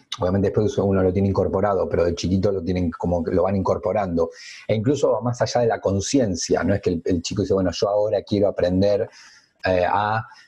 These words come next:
eh, la distancia, eh, que mi men-, digamos, que, que mi, que mi cabeza se dé cuenta de la distancia que me separa del monitor, ¿no? Eh,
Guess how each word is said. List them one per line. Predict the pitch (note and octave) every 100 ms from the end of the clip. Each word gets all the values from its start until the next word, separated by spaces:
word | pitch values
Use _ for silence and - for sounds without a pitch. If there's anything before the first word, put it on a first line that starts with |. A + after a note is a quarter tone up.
| _
eh, | F2 F2 F2 F2 F2 E2+ E2 E2+
la | E2+
distancia, | F#2 F#2 - G2+ G#2 G2+ - G2+ G2 G2 -
eh, | F2 F2 D#2+
que | F2+
mi | F2+
men-, | F#2+ G#2+ G#2 G2+
digamos, | G2+ F#2 -
que, | F#2+ - _
que | - G2
mi, | G2 G2 F#2 F2+ F2 - -
que | -
mi | G2+
cabeza | F#2+ G#2 A#2 A2 G2 _ _ _ _ _ _ _ _ _ _ _ -
se | G2
dé | G#2+
cuenta | - A2 A2 G2+
de | G2+
la | G2
distancia | G2+ F#2+ - A2 G#2 G#2
que | F#2+
me | F#2
separa | - G2+ F#2+ G#2 G2+
del | F#2+
monitor, | F#2+ F#2 F#2 E2 E2+ E2+ - -
¿no? | G2+ C3+ - _ _ _ _ _
Eh, | F#2 F2+ F2+ F2 E2+ F2 E2